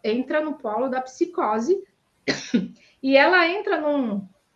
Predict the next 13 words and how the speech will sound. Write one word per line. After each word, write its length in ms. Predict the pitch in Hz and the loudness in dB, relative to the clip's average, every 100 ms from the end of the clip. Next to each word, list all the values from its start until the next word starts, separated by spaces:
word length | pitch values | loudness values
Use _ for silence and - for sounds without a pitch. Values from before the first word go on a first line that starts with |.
| _ _ _ _ - | _ _ _ _ -8
ela 180 | 240 269 | -2 2
é 80 | 285 | 2
atravessada, 1200 | 311 359 330 285 320 - - 254 202 185 170 - _ _ - | 2 2 2 2 -4 -6 -4 -2 -2 -6 -12 -16 _ _ -10
vamos 220 | 233 208 | -8 -8
dizer 340 | 233 208 220 | -8 -6 -6
assim, 500 | 214 214 339 294 196 _ _ _ _ _ | -6 -6 -6 -6 -8 _ _ _ _ _
por 160 | 285 285 | -4 0
características, 1300 | 294 285 277 285 233 233 311 - - 427 415 - _ - | 0 0 -2 -2 -2 -2 -6 -8 -4 -4 -4 -14 _ -14
né, 200 | 240 277 | -12 -10
que 200 | - 285 | -6 -2
não 240 | 294 392 | 0 -2
são 500 | - - 330 320 403 | -6 -2 0 2 -2
propriamente 1000 | - 285 285 285 247 240 269 - 370 359 | -4 -2 0 -2 0 -2 -4 -2 -4 -4